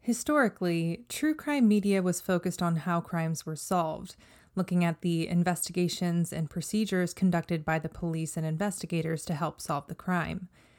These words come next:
But something happened in the mid-twentieth century, and there was a shift. True crime began focusing on the perpetrator,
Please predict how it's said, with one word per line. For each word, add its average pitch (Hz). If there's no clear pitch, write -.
But 240
something 311
happened 190
in 160
the 160
mid-twentieth 160
century, -
and 175
there 240
was 285
a 208
shift. -
True 339
crime 240
began 185
focusing 185
on 170
the 160
perpetrator, 175